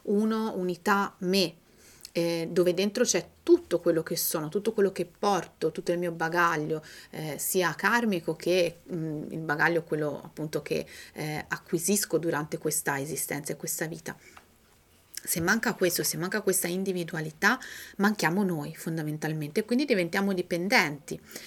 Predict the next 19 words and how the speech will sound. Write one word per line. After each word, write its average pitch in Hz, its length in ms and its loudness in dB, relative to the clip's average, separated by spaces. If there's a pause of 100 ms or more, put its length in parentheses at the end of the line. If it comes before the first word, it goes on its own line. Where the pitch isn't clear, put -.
(260)
Ed 190 140 2
è 220 220 6
quello 220 260 8
un 165 100 2
po' 202 180 0
che, 170 380 4
eh, 165 440 -6
era 165 160 2
il 160 80 0
messaggio, 156 880 2 (240)
ehm, 156 720 -6
che 156 160 2
veniva 160 500 0 (280)
appioppato, 170 800 2
diciamo, 156 500 0
appiccicato 170 760 2
alle 156 180 0
donne, 151 560 -2
ovvero, 170 540 4